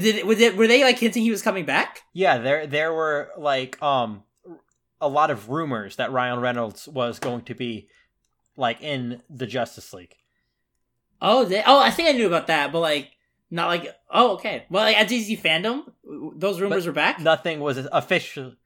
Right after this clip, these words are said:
Speaker 2: There are, there was nothing talked about at D C
Speaker 1: Oh, okay.
Speaker 2: fandom about that,
Speaker 1: Okay.
Speaker 2: but there were a lot of rumors surrounding it that, like, people were talking and saying it was a possibility and stuff.
Speaker 1: Oh. Interesting.
Speaker 2: So,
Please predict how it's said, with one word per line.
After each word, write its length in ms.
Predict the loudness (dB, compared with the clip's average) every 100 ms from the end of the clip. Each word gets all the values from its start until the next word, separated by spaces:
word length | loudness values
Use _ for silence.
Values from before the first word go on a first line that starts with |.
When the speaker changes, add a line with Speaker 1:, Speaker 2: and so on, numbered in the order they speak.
| _ _ _
Speaker 2:
There 400 | -16 -2 0 2 6
are, 320 | 6 4 0
there 160 | -2
was 100 | 0
nothing 300 | 2 0 -2
talked 320 | -4 -2 -2 0
about 200 | -2 -2
at 60 |
D 100 | -2
C 60 | 0
Speaker 1:
Oh, 140 | 2
okay. 120 | 0 -4
Speaker 2:
fandom 180 | -6 -8
about 240 | -6 -4
that, 80 | -4
Speaker 1:
Okay. 60 | -6
Speaker 2:
but 100 | -4
there 80 | 0
were 60 | 2
a 40 |
lot 160 | 4 2
of 100 | 0
rumors 340 | -2 -4 -6
surrounding 360 | -4 -2 -2 -4
it 40 |
that, 60 | -4
like, 160 | -6
people 300 | -6 -8 -4
were 120 | -4 0
talking 380 | 0 -2 -6 -10
and 80 |
saying 280 | -6 -8 -8
it 100 | -10
was 180 | -12 -12
a 60 | -8
possibility 600 | -6 -6 -6 -6 -6 -10
and 100 | -12
stuff. 300 | -12 -12 _ _ -18
Speaker 1:
Oh. 160 | -18 -20 _ _ _ _ _ _ _ _ _ _ _ _ _ _
Interesting. 480 | -4 -2 -4 -8 -10 _ _ _
Speaker 2:
So, 400 | -6 -4 -4